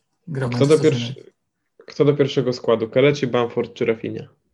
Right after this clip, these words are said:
Speaker 1: Chyba Rafinha,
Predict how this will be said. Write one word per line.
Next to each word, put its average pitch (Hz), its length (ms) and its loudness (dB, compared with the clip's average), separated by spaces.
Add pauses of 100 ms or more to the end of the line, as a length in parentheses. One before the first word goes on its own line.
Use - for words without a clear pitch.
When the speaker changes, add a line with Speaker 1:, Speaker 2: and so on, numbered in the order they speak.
(3500)
Speaker 1:
Chyba 143 240 -6
Rafinha, 170 480 -6